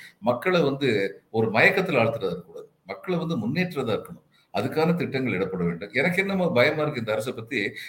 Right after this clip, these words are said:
இவங்களுடைய அடிப்படையே வந்து மக்களை பத்தி கவலைப்படாம அவங்களுக்கு ஏதாவது அப்பப்போ கொஞ்சம் ரிலீஃப் கொடுத்துட்டோம்னா சரியா போயிடும். அது எப்படி ரிலீஃப் கொடுக்கணும்னு எலெக்ஷன் சமயத்துல நம்ம பண்ணி பார்த்துருவோம்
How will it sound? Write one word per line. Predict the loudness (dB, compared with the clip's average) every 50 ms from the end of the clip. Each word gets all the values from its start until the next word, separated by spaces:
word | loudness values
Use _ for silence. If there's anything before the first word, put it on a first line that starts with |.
| -10 -2
இவங்களுடைய | 0 0 2 4 6 6 6 8
அடிப்படையே | 8 6 6 6 6 2 2 2 2 4 6 6 6 6 6
வந்து | 4 4 4 4 4 4
மக்களை | 2 0 -2 0 0 0 0
பத்தி | -2 -2 -4 -6
கவலைப்படாம | -4 -2 -2 0 0 0 -2 0 0 0 0 0 0 0
அவங்களுக்கு | 0 0 2 2 0 0 -2 -2
ஏதாவது | 0 0 0 0 0
அப்பப்போ | -2 -2 -4 -6 -6 -6 -8 -8 -8
கொஞ்சம் | -8 -6 -6 -6 -6 -8 -16 _ _ _ _
ரிலீஃப் | -2 0 0 0 -2
கொடுத்துட்டோம்னா | -8 -12 -12 -12 -10 -6 -6 -4
சரியா | -4 -2 -2 -2 -2
போயிடும். | -2 -4 -6 -6 -6 -6
அது | -6 -4 -4
எப்படி | -6 -4 -4 -8 -6
ரிலீஃப் | -6 -8 -10 -10
கொடுக்கணும்னு | -12 -18 -18 -10 -8 -8 -8 -10 -14 -20 -10 _
எலெக்ஷன் | -2 -2 0 0 -2 -4
சமயத்துல | -2 -4 -6 -6 -6 -6
நம்ம | -6 -6 -6
பண்ணி | -8 -8 -8 -4
பார்த்துருவோம் | -4 -4 -4 -4 -8 -10 -10 -10